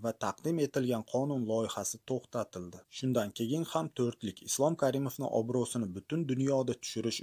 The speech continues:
uchun Karimovning oilasi ortidan to'plangan hujjat va videomateriallarni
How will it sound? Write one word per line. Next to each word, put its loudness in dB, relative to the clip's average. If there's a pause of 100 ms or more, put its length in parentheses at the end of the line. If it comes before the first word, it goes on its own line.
uchun -4 (100)
Karimovning 0 (180)
oilasi 2 (140)
ortidan -4
to'plangan -2
hujjat 0
va 2 (120)
videomateriallarni -2